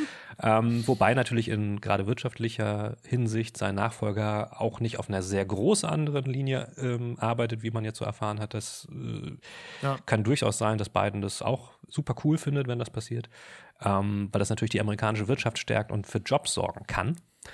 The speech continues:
Speaker 1: Äh,
Speaker 2: Klar.
Speaker 1: aber das Ganze wird noch längere Zeit dauern und bis zweitausenddreiundzwanzig Mitte mindestens ist Bobby Kotick auch noch im Amt und da wird sich da erstmal gar nichts
Speaker 2: Ja.
Speaker 1: passieren. Bis dahin werden
Speaker 2: Ja.
Speaker 1: weite, beide Unternehmen so weiter operieren, wie sie es bisher getan haben, nämlich nebeneinander her.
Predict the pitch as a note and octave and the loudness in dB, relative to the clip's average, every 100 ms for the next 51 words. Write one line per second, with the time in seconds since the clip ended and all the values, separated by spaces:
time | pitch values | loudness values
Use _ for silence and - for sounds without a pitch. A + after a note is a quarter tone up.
0 | - - - - _ _ A2 G#2+ G#2+ A2 | -18 -20 -20 -20 _ _ -2 0 0 -4
1 | - - - C#3 C3 A#2+ C3+ - - A#2+ | -6 -12 -4 2 6 6 6 2 -2 -4
2 | - - E3 D#3+ B2 C3+ C#3 B2+ - - | 0 0 2 0 0 2 2 0 -6 -16
3 | - - A#2 A2 G#2 F#2+ F#2+ B2+ D#3+ D3+ | -20 -2 0 2 0 -2 0 2 2 0
4 | - B2 B2 A#2+ A2+ - A2+ G#2+ G#2 G2 | 0 0 0 -6 -4 -2 -2 -2 -4 -2
5 | G2+ - B2+ C#3 A2+ A2+ D#3 G2+ G2 C3 | -2 0 0 0 -2 0 0 0 2 4
6 | A3+ G#3+ - - - - - - A2 A2+ | 6 4 2 -4 -8 -12 -2 0 0 0
7 | B2 - A#2 A#2 G2+ G2+ F#2 G2+ D3 G#3 | -2 -2 -2 -2 -2 -2 -2 0 0 -2
8 | - A#2 G#2+ G2+ A2+ - - G2 - F#2+ | -6 -4 0 2 0 -4 -2 -2 -2 -2
9 | F#2 C3 D3 C#3 C3 C#3 A2+ - A2+ A#2 | 0 2 2 2 2 2 0 -2 0 0
10 | A2+ - A2 G#2+ G#2 G#2+ C3 D#3 - - | -2 -4 0 2 4 4 4 4 -2 2
11 | A2 D#3 C#3+ C3+ A2+ A2 A#2+ A#2+ B2 - | 2 4 0 0 2 2 0 -2 -6 -12
12 | - - A2 A#2 A#2 A2 A#2+ A#2+ G#2+ G#2+ | -20 -6 0 2 4 4 4 2 2 2
13 | G#2+ G#2 G#2+ G#2+ G#2+ - G2+ G2+ - - | 0 -2 -2 -4 -4 -4 -4 -4 -6 -8
14 | F2+ F#2+ F#2+ F#2+ G2+ A2+ G#2 G#2 G2+ G#2 | -8 -8 -6 -6 0 2 2 2 0 -2
15 | G2 F#2+ - | -2 -6 -10